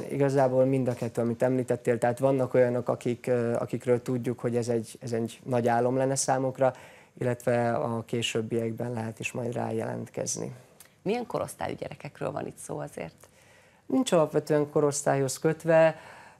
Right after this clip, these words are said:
Speaker 1: ö, nyilván, nyilván minél fiatalabbakat szeretnénk, de tényleg nincs korosztályhoz kötve.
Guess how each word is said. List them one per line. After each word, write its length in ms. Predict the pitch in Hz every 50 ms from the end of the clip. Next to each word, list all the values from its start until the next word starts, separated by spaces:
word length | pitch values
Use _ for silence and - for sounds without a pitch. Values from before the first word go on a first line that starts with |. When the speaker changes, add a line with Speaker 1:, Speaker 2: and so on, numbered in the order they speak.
| - - -
Speaker 1:
ö, 760 | - 143 139 139 139 139 139 139 139 139 139 143 139 143 143 - - -
nyilván, 540 | 156 156 156 147 139 131 135 131 127 131
nyilván 420 | 131 135 139 139 135 131 131 131 131
minél 300 | 135 139 139 135 131 127
fiatalabbakat 720 | 123 - 143 131 127 - 127 123 120 120 120 - 127 117 -
szeretnénk, 840 | - - 135 143 147 143 147 - 170 165 165 165 165 165 160 - - - _ _ _ _ _ _ _ _ _ _ _ -
de 140 | 131 131
tényleg 240 | - 156 156 147 131
nincs 180 | 131 127 123 -
korosztályhoz 460 | - 143 147 139 - 131 123 123 120
kötve. 300 | 160 165 156 - 170